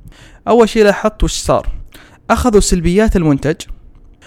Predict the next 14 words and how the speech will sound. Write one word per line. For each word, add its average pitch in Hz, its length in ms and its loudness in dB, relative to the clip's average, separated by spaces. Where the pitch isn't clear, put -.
وعملوا 196 520 4
على 160 180 2
إيجاد 170 600 -2
حل 196 460 -2
مناسب 170 680 0
لكل 165 380 -4
سلبية 151 580 -2
وبشرط 160 560 2
يرضي 170 540 0
احتياج 160 560 0
سوقهم. - 480 -2
أعيد 131 280 -2
ثاني 165 200 2
مرة، 147 260 -4